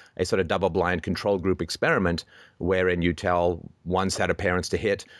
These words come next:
and one set of parents to use negotiation or some other non-coercive technique, uh, because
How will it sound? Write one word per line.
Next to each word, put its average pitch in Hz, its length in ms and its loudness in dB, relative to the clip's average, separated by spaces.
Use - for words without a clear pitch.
and 98 180 0
one 92 160 0
set 92 160 0
of - 80 0
parents 90 380 0
to 87 320 0
use 90 300 0
negotiation 92 760 0
or 82 60 2
some 90 220 -2
other 98 260 0
non-coercive 85 880 0
technique, 104 520 -4
uh, 101 120 0
because 113 600 -2